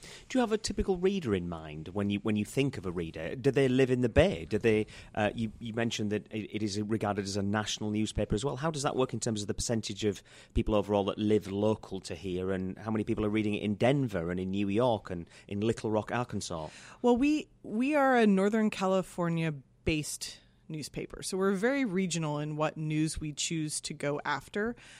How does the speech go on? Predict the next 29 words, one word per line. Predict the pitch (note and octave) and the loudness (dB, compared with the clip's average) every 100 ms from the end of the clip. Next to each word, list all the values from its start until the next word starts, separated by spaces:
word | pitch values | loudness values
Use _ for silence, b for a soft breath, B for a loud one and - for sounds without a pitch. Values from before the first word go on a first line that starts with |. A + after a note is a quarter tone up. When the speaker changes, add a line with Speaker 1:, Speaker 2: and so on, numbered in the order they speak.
| B F#3 | B 2
Speaker 2:
Um, | F#3+ - | 2 2
certainly | - A3 G3 | -2 2 2
we | F#3 D#3+ | 2 2
have | D#3+ D#3+ | 0 0
a | |
Washington | C#3 C#3 C#3 D3+ C#3+ D3+ D3 | 0 -2 -4 -6 -8 -8 -6
bureau, | D3+ D3 D3 | -4 -4 -2
but | D#3+ | -2
we're | D3+ F#3+ | 0 0
doing | E3+ E3+ D#3+ D3+ D3+ - | 0 -2 -2 -4 -6 -8
stories | - E3+ E3 D#3 | -6 0 0 0
out | D#3 | 0
of | D3 | 0
Washington | D3 D3 D#3 C#3+ D3 D3 | 0 0 -2 -6 -6 -6
that | C#3+ | -6
have, | C#3+ D3 D3 C#3+ - - - | -4 -2 -2 -4 -12 -12 -6
that, | E3+ D#3+ E3 | -4 -4 -2
that | E3+ | 0
are | D#3+ | 0
viewed | B2+ D3 D3+ | -2 -4 -4
through | D3 D3+ | -4 -8
a | |
California | - D3 D3 - C#3+ D3 | -4 -4 -4 -6 -8 -6
prism. | - C#3 - - - B B - | -4 -4 -4 -8 -12 B B -2
So | B3 | 2
we | B3 | 4
probably | A#3 G#3+ F#3 | 4 4 4
do | F3 | 2
more, | E3 D#3+ D3+ | 0 2 2